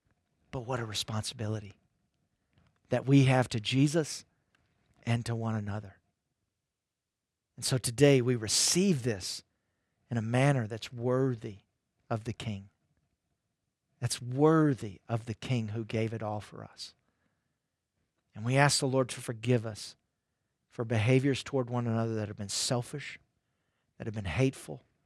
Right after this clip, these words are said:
that have been unkind, that have been filled with bitterness and anger.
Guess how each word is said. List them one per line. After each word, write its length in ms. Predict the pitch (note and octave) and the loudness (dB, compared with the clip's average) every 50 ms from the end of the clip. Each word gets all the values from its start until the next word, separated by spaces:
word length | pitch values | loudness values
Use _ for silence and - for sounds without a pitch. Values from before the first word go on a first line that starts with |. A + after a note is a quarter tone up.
| _ _ _ _ _ _ _ _ _ - | _ _ _ _ _ _ _ _ _ -8
that 100 | A#2 A2 | -6 -6
have 100 | A2 G#2 | -6 -4
been 120 | A2+ G#2 | -6 -6
unkind, 680 | G#2 A2 G#2+ - - - - B2 B2+ C3 C3+ C3 B2+ - _ _ _ _ _ _ _ _ _ _ _ _ _ _ _ _ _ _ | -6 -6 -6 -8 -8 -6 -4 -2 0 0 -2 -2 -6 -10 _ _ _ _ _ _ _ _ _ _ _ _ _ _ _ _ _ _
that 100 | - A#2+ | -6 -6
have 80 | A2+ A2 | -4 -4
been 140 | A2+ A2+ G#2+ | -4 -4 -6
filled 260 | - - C#3+ C3 A#2+ | -4 -2 -2 -2 -2
with 220 | A2 A2 F#2+ G#2+ | -4 -8 -8 -4
bitterness 560 | G#2 B2+ B2+ C3 C3 C3+ C3+ B2+ - - - - _ _ _ _ _ _ _ _ _ _ _ _ _ _ - | 0 0 2 2 2 0 -2 -4 -6 -8 -12 -16 _ _ _ _ _ _ _ _ _ _ _ _ _ _ -14
and 120 | A2+ A2 - | -14 -10 -6
anger. 440 | A2 A2 A2 A2 G#2 G2+ F2+ - | -4 -4 -4 -4 -6 -10 -14 -16